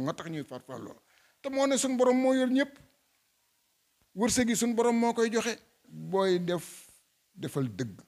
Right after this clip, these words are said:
Booy wax, waxal dëgg. Nguur gu dul jeex amut.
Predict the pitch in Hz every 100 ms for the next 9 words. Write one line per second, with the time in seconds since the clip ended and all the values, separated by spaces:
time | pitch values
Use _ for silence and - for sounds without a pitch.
0 | _ - 220 180 180 175 156 - _ -
1 | 143 120 113 131 - - _ _ _ _
2 | _ _ _ _ _ _ _ 135 175 208
3 | 180 170 190 180 156 160 - 139 127